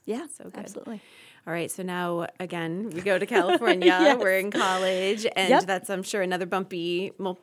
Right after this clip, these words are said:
Speaker 2: I shouldn't make any assumptions here,
Speaker 1: Yeah.
Speaker 2: but
Speaker 1: Um, from a mental health perspective, I did really well in college, um, was pretty stable throughout all of that. Loved my college years. Um, I went to Saint Mary's College of California. It's a little small school in the Bay Area.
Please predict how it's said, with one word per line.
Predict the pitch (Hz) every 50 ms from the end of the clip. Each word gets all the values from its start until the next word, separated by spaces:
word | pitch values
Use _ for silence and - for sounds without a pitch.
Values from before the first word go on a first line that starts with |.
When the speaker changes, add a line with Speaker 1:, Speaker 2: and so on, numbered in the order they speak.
| -
Speaker 2:
I | 165 160
shouldn't | - - 285 277 214
make | 240 247
any | 254 247 254
assumptions | 247 254 - 269 - - - 208 233 220
here, | 320 392 339 320 180
Speaker 1:
Yeah. | -
Speaker 2:
but | - - - - 202 - -
Speaker 1:
Um, | 294 311 269 247 254 254 247 247 240 - - -
from | - - 330 330
a | 359
mental | 311 262 269 285 - 359 381 320
health | - - 220 - -
perspective, | - 370 359 - - 415 - 466 453
I | 339 202
did | 185 202 -
really | 180 185 175 180 170
well | 165 160
in | 160 180
college, | - - 160 151 196 240 277 - - -
um, | - 196 185 180 180 180 175
was | 180 180 180
pretty | - - 170 170
stable | - - - - 170
throughout | 175 - 202 165 165 - -
all | 180 175 180
of | 190 180 -
that. | 165 180 165 170 233 294 - - - - - - - - - _ _ -
Loved | 185 190 190 180 185 196 - -
my | 220 208
college | 196 - - 175 185 185 180 -
years. | 180 185 226 240 - - - - -
Um, | 180 165 175 170 165 - - 165 143 214 - _ _ _ _ _ _ -
I | 170 175 175
went | 165 131 -
to | - 170 165 160 160
Saint | 160 - 202 165
Mary's | 180 190 202 208
College | - - 185 175 185 190 -
of | -
California. | - 214 196 202 - - 180 180 196
It's | 208 202 - -
a | 160
little | 151 175 185 196
small | 190 - - 208 185 196
school | - - - 208
in | 208
the | 214
Bay | 208 196 185 175
Area. | 120 180 175 185 202 240